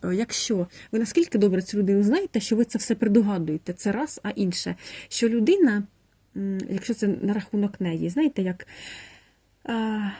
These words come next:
от що, можливо, оці плітки якісь ходять, про вас ходять плітки, але людина знає, що ви чиста,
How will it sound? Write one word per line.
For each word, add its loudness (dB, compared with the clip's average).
от -8
що, 2
можливо, 6
оці 4
плітки 0
якісь 2
ходять, 0
про -4
вас -2
ходять -2
плітки, -4
але 2
людина 6
знає, 2
що 0
ви 2
чиста, 0